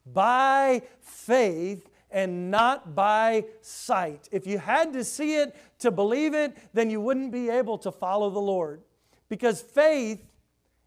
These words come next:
is not what we see, it's what we do when we can't see.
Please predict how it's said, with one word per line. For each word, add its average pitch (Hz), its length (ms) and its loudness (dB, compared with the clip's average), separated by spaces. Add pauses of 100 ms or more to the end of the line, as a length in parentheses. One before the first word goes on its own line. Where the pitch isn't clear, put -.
is 208 200 -4
not 302 400 -2 (280)
what 226 260 2
we 196 160 -4
see, 247 960 -4 (480)
it's 240 360 -8 (120)
what 277 260 0
we 262 200 -4
do 285 320 -2
when 285 280 0
we 302 180 -2
can't 359 520 -4
see. 135 480 -12